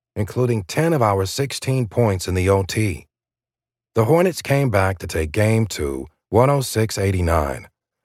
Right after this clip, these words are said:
Mourning leading the way with twenty-three points and twenty rebounds.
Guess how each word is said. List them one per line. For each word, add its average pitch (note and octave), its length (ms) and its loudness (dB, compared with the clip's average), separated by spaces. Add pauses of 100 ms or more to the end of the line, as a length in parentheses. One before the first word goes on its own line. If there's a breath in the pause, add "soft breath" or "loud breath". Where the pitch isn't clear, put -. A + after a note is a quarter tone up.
Mourning A2 500 4
leading C3+ 280 2
the A#2 80 4
way E2 260 2
with D#2 220 -6
twenty-three B2+ 500 0
points F#2 560 -2
and E2+ 140 -6
twenty A2 280 2
rebounds. D2+ 680 -2